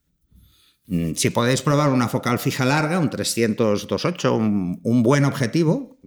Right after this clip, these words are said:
en una tienda, que os dejen hacer al menos una foto, ¿vale? Ponéis algo a veinticinco metros y hacéis una foto. O sea, si estáis en la tienda, hacéis fotos a los coches que estén al otro lado de la calle, a la matrícula.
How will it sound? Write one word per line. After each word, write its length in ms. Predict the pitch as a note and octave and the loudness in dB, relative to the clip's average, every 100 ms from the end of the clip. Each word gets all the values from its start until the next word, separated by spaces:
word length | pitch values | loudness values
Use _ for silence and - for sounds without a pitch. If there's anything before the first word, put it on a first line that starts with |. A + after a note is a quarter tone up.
| - E2 | -18 -10
en 120 | D#2+ | -4
una 180 | F#2 F2+ | -4 -2
tienda, 400 | G#2 C#3+ A#2 G#2+ | 0 0 0 -2
que 80 | |
os 80 | D2+ | -6
dejen 220 | G2+ A#2 | -2 -2
hacer 300 | G#2 A#2 G2+ - - _ | 0 -2 -6 -10 -20 _
al 80 | G#2+ | 2
menos 180 | F3+ D#3+ | 4 4
una 140 | C3+ | 0
foto, 280 | A2 E2 D2 | 0 -8 -6
¿vale? 260 | G#2 G#3 C#4+ - _ _ _ _ _ _ _ _ _ _ _ _ _ _ | -2 -2 -4 -12 _ _ _ _ _ _ _ _ _ _ _ _ _ _
Ponéis 340 | G#2 A2 B2 | 0 2 2
algo 320 | C#3 C#3+ E3+ F#3+ | 2 2 2 0
a 100 | A2 | 0
veinticinco 640 | A2 G#2+ G#2 E3 D#3 A2 | -2 -2 -2 0 0 2
metros 480 | G2+ D#2+ D#2+ C#2+ - | 0 -2 -8 -12 -14
y 100 | - | -4
hacéis 260 | F#2 B2+ A2 | -2 0 0
una 160 | A2 E2 | -2 -2
foto. 360 | C#2+ C#2+ - _ _ _ | -6 -14 -20 _ _ _
O 40 | |
sea, 160 | G2 E2 | -6 -4
si 100 | F#2+ | -4
estáis 300 | - C3 D3 | 0 2 2
en 100 | C3+ | 2
la 140 | B2 | 2
tienda, 320 | C3+ D#3 F#3 G3+ | 0 2 0 -2
hacéis 340 | - B2+ B2+ | -4 -2 0
fotos 240 | D#3 D#3+ D3 | 0 0 0
a 40 | |
los 140 | A2 - | 0 -2
coches 240 | C#3 F3 | -4 -2
que 80 | A#2+ | 0
estén 220 | - E3 | 2 2
al 120 | D#3+ | 2
otro 220 | F#3+ F3+ E3+ | 2 2 2
lado 220 | E3 D#3 | 2 2
de 80 | C#3+ | 2
la 140 | C3 | 2
calle, 320 | E3+ G3+ G#3+ | 2 0 0
a 80 | C#3 | 2
la 100 | B2+ | 2
matrícula. 600 | A#2+ A2 C#3 G2+ C#2+ - | 2 2 -2 -4 -12 -16